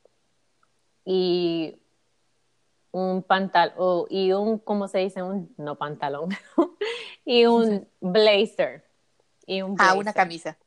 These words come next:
Speaker 1: Sí, de cualquier color puede ser. Esto, s-, dependiendo cómo, cómo la persona quiere aparentarse. Esto, como dije, los colores dan un mensaje, o sea, que puede ponerse una, una,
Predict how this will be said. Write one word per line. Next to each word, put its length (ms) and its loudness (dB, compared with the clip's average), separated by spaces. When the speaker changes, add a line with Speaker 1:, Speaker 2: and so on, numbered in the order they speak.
Speaker 1:
Sí, 440 -6
de 280 0
cualquier 520 0
color 380 -4
puede 320 -4
ser. 280 -10
Esto, 800 -6
s-, 140 -20
dependiendo 840 -2
cómo, 460 -4
cómo 240 -4
la 120 -2
persona 400 -8
quiere 320 0
aparentarse. 1200 -2
Esto, 840 -6
como 280 -4
dije, 280 -2
los 160 -4
colores 500 -4
dan 240 0
un 140 -8
mensaje, 640 0
o 40 -12
sea, 300 2
que 140 -4
puede 240 -4
ponerse 400 -6
una, 180 -4
una, 580 -8